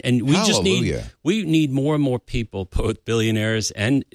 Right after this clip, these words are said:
Speaker 1: government officials who vote on these things, as well as the general public, to realize we really are on sort of the brink of a golden age if we make the right decisions. So we're, it, we're at a, uh, I'd say a fork in the road. One way is a crisis and one way is a golden age.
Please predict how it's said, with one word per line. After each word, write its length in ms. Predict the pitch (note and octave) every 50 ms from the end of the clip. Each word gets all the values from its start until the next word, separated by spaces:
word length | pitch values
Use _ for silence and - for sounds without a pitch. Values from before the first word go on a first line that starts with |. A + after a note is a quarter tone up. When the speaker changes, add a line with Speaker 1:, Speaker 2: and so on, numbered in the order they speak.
| - -
Speaker 1:
government 420 | - A2 G#2+ A2+ A#2 A#2+ B2 A2
officials 540 | B2 A#2 - - B2+ A#2 - C#3 C3 B2+ -
who 80 | - B2
vote 240 | G#2 A#2+ A2+ A2
on 140 | A2 A2 G#2+
these 180 | G#2+ G#2 - -
things, 220 | B2 B2+ D3+ D3+
as 160 | F3+ F3 -
well 100 | A#3 B3
as 140 | B3 A3 -
the 100 | F3 E3
general 340 | C#3+ - E3 E3 D#3+ D3+ C#3+
public, 360 | - - F#3+ F#3 D3 B2+ -
to 100 | - C3+
realize 460 | A#2+ C#3 F#3 G3 E3+ C3+ A2+ G2 - - - - _ _ -
we 140 | F3+ G#3
really 420 | G3+ C3 B2+ F#3+ G#3+ G3+ D3+ A#2+ - -
are 320 | C#3 D#3 D#3 B2+ G#2 - -
on 400 | A2+ A2 A2 G#2+ G#2 G2+ - -
sort 220 | - - - F#3+
of 100 | F#3+ C#3
the 80 | A2 G2+
brink 340 | - - C3 D3+ D#3 - -
of 120 | B2+ A#2
a 40 | A#2
golden 400 | F#2+ - B2 C#3 D3 C#3 C3 A2
age 220 | G#2+ G2+ F#2 -
if 100 | G2 D#2+
we 180 | G2+ C#3 F#3 G3+
make 240 | F#3 E3+ E3 E3 -
the 80 | - G#2+
right 180 | A#2+ B2 A2+
decisions. 560 | - G#2+ - - - B2+ G#2+ E2+ D2+ A#1+ - - - - - -
So 160 | - - C3+
we're, 180 | B2 B2 A#2+ A2 - - - _ _ _ _
it, 160 | - C3+ C3+
we're 160 | B2 D3 F#3 F#3+
at 80 | D#3
a, 40 | C#3 - - - _ - D#3+
uh, 60 | - - - - -
I'd 180 | D3 D#3 -
say 140 | - F#3+ F3
a 60 | C#3
fork 340 | - - - F#3 F3 - -
in 60 | D#3
the 100 | D3 C#3
road. 340 | B2+ C3+ B2 G2+ E2 C#2+ D2 - _ _ _ _
One 200 | - A#2+ C#3+ D3
way 160 | C#3+ C#3+ C#3+ C#3
is 160 | C3+ B2 B2
a 60 | A2+
crisis 560 | - - D3 D#3 F3 - - G3 F#3+ - -
and 200 | - A2+ A#2 A#2+
one 200 | A#2 B2 B2 B2
way 100 | A#2+ A#2
is 80 | A2+ G#2
a 60 | A#2+
golden 380 | G#2 G#2 A#2 A2 G2+ F#2 F2 E2+
age. 320 | D#2+ D#2 D2+ C#2+ - -